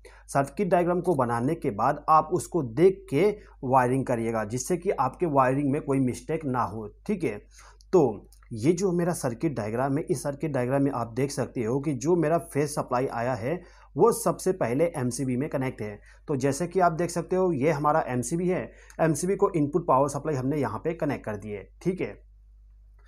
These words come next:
अब इस एमसीबी से जो आउटपुट पावर सप्लाई गया है, वो ओवरलोड रिले के एनसी कॉन्टैक्ट में गया है। तो जो हमारा फेज सप्लाई होगा, इसमें से वायर को कनेक्ट करके जो हमारा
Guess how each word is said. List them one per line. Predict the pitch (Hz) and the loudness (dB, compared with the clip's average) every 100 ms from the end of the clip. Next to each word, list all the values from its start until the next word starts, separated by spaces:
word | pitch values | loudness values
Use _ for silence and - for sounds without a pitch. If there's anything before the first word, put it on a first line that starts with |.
| - - - | -20 -18 2
अब | 151 135 - | 4 4 2
इस | 180 - | -4 0
एमसीबी | 160 139 175 | -2 0 -2
से | 180 | 0
जो | 175 180 | 0 2
आउटपुट | 131 127 175 170 | 2 2 0 2
पावर | 135 147 | 4 4
सप्लाई | 139 147 151 | 0 0 0
गया | 117 113 | 2 -2
है, | 101 139 - - - 143 | 0 -2 -4 -14 -18 2
वो | 185 190 - | 6 6 4
ओवरलोड | 170 151 196 202 156 | 2 6 6 6 4
रिले | 135 147 | 2 0
के | 147 185 160 | 0 -2 0
एनसी | 135 131 175 | 0 0 0
कॉन्टैक्ट | 170 135 113 131 123 | 0 0 0 -4 -4
में | 147 | -4
गया | 131 117 | 0 0
है। | 101 101 - - - - - | -2 -10 -20 -20 -20 -18 -2
तो | 165 131 | 4 4
जो | 117 | 4
हमारा | 175 151 170 | 0 2 0
फेज | 170 - 156 | -2 -2 -2
सप्लाई | 156 165 160 | -2 0 0
होगा, | 113 113 139 | 0 0 2
इसमें | 135 - 156 | 0 -2 -4
से | - | -2
वायर | 147 127 127 | 0 2 0
को | 127 | -2
कनेक्ट | 127 139 175 | -2 -2 0
करके | 139 113 139 180 170 - - - | 0 0 0 0 -4 -18 -20 -14
जो | 110 185 | 0 0
हमारा | 151 170 170 | 2 2 2